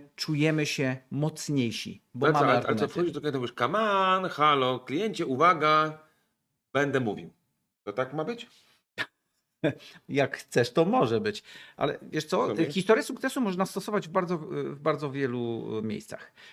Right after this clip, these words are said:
Speaker 1: to może być, e, to mogą być rzeczy, które są spisane i możemy, e, próbować się zahaczyć z klientem w taki sposób, że wysyłamy do niego maila.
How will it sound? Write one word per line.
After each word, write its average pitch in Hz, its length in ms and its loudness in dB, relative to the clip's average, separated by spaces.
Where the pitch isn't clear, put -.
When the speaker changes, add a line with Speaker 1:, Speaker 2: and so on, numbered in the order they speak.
Speaker 1:
to 208 120 6
może 170 360 2
być, 160 600 -4
e, 156 160 0
to 156 160 -2
mogą 151 260 -2
być 180 120 -2
rzeczy, 123 200 -4
które 185 160 -4
są 214 160 -4
spisane 165 760 0
i 147 100 -6
możemy, 143 540 0
e, 143 140 -2
próbować 143 540 2
się 151 200 0
zahaczyć 139 600 -2
z - 120 -12
klientem 123 440 -4
w - 60 -18
taki - 180 -6
sposób, 135 360 -10
że 139 100 -4
wysyłamy 139 380 -2
do 147 80 -6
niego 180 180 -4
maila. 156 280 -6